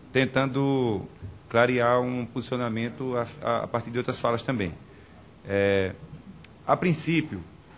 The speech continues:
eu tinha reforçado o quê? A, a Rebio, ela não é, ela não tem uma situação idêntica em cada,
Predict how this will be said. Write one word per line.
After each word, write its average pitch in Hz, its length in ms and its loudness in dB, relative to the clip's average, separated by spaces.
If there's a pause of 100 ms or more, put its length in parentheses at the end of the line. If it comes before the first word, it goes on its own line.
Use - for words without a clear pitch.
(160)
eu 107 80 -4
tinha 147 300 2
reforçado 135 560 2
o 139 40 -6
quê? 92 200 -6 (880)
A, 120 540 6
a 120 40 8
Rebio, 127 540 2
ela 123 180 4
não 147 260 4
é, 135 300 4 (500)
ela 123 160 0
não 160 80 2
tem 156 140 0
uma 156 60 2
situação 147 340 0
idêntica 135 540 0
em 123 80 -2
cada, 139 440 4